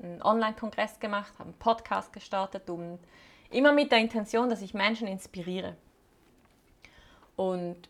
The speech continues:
eben halt einfach auch ein bisschen, ein bisschen mir <laughs> auszuweichen. Damals war mir das aber noch nicht so bewusst. Aber ja, habe ja auch da immer wieder mega viel gelernt und viele wertvolle Erfahrungen sammeln dürfen.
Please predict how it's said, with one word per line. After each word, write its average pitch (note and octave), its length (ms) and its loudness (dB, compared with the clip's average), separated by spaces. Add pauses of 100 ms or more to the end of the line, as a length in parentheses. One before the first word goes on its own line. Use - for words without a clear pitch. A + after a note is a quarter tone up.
eben E3+ 360 -4 (840)
halt F3+ 220 -12
einfach F3 340 -6
auch E3+ 180 0 (140)
ein F#3 120 -10
bisschen, F3 480 -4 (1300)
ein F3+ 40 -6
bisschen B3 360 4
mir F#3+ 240 6
<laughs> A3 40 8
auszuweichen. G3 720 2 (400)
Damals A3 380 10
war G3 120 4
mir G3+ 120 -2
das G3 160 -4
aber F3+ 160 0
noch F3+ 160 -6
nicht D4 180 -4
so - 80 0
bewusst. F#4+ 360 2 (640)
Aber B3 260 6
ja, E3+ 260 4 (840)
habe G3+ 200 4
ja F3+ 180 4
auch F#3+ 80 -6
da A#3+ 260 4
immer G3+ 280 0
wieder F#3 240 -2
mega F#3+ 420 -4
viel E3+ 260 -6
gelernt E3 400 -2
und D#3+ 140 -10
viele F3 300 -4
wertvolle E3 420 -4
Erfahrungen E3 600 -8
sammeln E3+ 340 -10
dürfen. - 420 -14